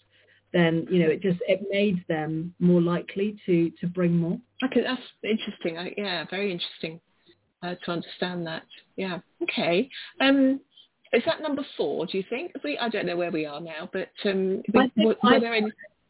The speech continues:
Speaker 1: <laughs> I've pastiched about six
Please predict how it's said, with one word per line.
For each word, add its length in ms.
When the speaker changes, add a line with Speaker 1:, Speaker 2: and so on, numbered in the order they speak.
Speaker 1:
<laughs> 1000
I've 240
pastiched 920
about 260
six 180